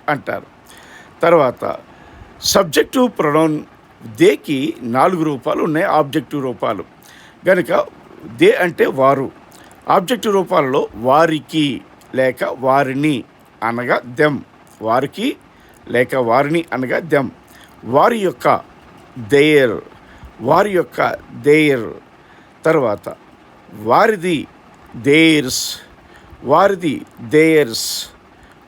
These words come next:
వారే themselves, వారే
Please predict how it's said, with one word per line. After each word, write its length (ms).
వారే 680
themselves, 1120
వారే 600